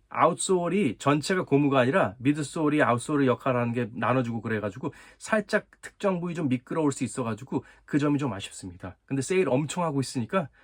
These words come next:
잘 검색해봐서 마음에 드는 색깔, 어, 좋은 가격에 구매하시면 구매하실 만하다고 봅니다. 아, 투요. 그리고 케이디 십칠, 어, 십육보다 잘 나왔고, 전체적으로 괜찮은데, 어떤 분들은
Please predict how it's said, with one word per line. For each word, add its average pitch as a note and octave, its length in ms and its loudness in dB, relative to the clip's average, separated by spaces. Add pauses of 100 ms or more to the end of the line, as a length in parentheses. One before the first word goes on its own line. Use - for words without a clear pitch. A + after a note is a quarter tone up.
(160)
잘 C3 240 2
검색해봐서 A#2+ 880 -2
마음에 A#2 540 -2
드는 A2+ 240 -4
색깔, C3 400 -2 (360)
어, G#2 340 -8
좋은 C#3 220 2
가격에 A#2+ 380 -2
구매하시면 A2+ 960 -4
구매하실 G#2 540 -4
만하다고 A2 440 -4
봅니다. F2+ 440 -14 (500)
아, F2+ 160 -16 (200)
투요. D3+ 480 -2 (460)
그리고 C#3+ 160 0
케이디 G#3+ 340 2
십칠, F#3 520 0 (200)
어, A#2+ 340 2
십육보다 F#3+ 520 0
잘 C#3+ 180 2
나왔고, A2+ 520 0 (120)
전체적으로 E3 480 -4
괜찮은데, C#3+ 540 2 (220)
어떤 G3+ 420 2
분들은 E3+ 500 2